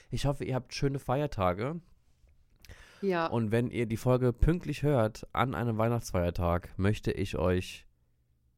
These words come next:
Speaker 1: das Auge küssen.
Speaker 2: <laughs>
Speaker 1: Weil das ist süß.
Speaker 2: Ja.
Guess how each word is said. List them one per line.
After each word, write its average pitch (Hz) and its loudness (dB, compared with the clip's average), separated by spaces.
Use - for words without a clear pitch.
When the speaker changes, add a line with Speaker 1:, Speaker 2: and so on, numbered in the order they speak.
Speaker 1:
das - -8
Auge 87 0
küssen. - -10
Speaker 2:
<laughs> 202 -4
Speaker 1:
Weil 95 0
das 95 -2
ist - -10
süß. 95 0
Speaker 2:
Ja. 156 2